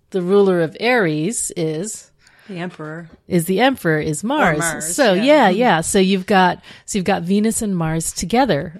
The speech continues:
Speaker 1: um,
Speaker 2: Right.
Speaker 1: for this moment. And it's particularly interesting because, uh, Venus is in detriment in any sign ruled by Mars and vice versa, right? So she's, when she's transiting through the sign, she is not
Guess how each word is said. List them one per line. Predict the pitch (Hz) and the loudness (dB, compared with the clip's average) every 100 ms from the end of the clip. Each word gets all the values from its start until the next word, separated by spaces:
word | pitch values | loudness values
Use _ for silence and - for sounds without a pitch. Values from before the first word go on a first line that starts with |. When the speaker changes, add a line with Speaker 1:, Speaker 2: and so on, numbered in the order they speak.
| - | 0
Speaker 1:
um, | 185 160 | 2 2
Speaker 2:
Right. | 175 147 - | 0 -4 -2
Speaker 1:
for | 160 | 0
this | 160 160 | 0 -2
moment. | 156 156 147 - - - - - - - _ - | -2 -2 -4 -10 -16 -20 -20 -20 -20 -20 _ -2
And | 214 202 190 _ | 0 2 -2 _
it's | 240 - | -4 -2
particularly | - 311 - - 453 453 311 254 208 202 | -2 -4 -2 -2 2 4 4 4 2 2
interesting | 226 262 233 - 196 190 180 | 0 -2 -8 -4 -2 0 0
because, | 196 - - 214 185 180 170 - - - - - - - - - - | -4 -6 -4 0 2 2 0 -2 -6 -14 -20 -20 -20 -20 -20 -12 -4
uh, | 175 175 - _ | 0 0 -4 _
Venus | 220 311 330 131 | 0 0 0 -2
is | 196 | -2
in | 196 180 | -2 0
detriment | 190 196 175 165 170 | 0 0 -2 -4 -2
in | 170 | -4
any | 190 202 | -2 0
sign | 190 165 160 156 | 0 -2 -2 0
ruled | 160 151 | 0 0
by | 143 147 | 0 -2
Mars | 147 139 147 156 | -2 -4 -6 -4
and | 165 156 | -4 -4
vice | 151 156 | -4 -6
versa, | - 160 147 - | -8 -10 -12 -14
right? | - 143 - | -14 -14 -10
So | - 156 | -8 -6
she's, | 147 - 180 165 - - - _ _ _ | -6 0 2 2 -2 -12 -20 _ _ _
when | 254 202 | -4 -2
she's | - 180 - | 0 -2 -2
transiting | - 247 285 240 185 170 | 0 2 2 0 0 0
through | 170 156 | -2 -6
the | 160 | -4
sign, | - 139 139 147 170 - _ _ _ | -6 -6 -8 -8 -10 -12 _ _ _
she | - - 190 170 165 - | -10 -2 0 0 -2 -4
is | 180 156 151 170 - | -2 -2 -2 -6 -8
not | 180 170 165 - | -2 2 2 0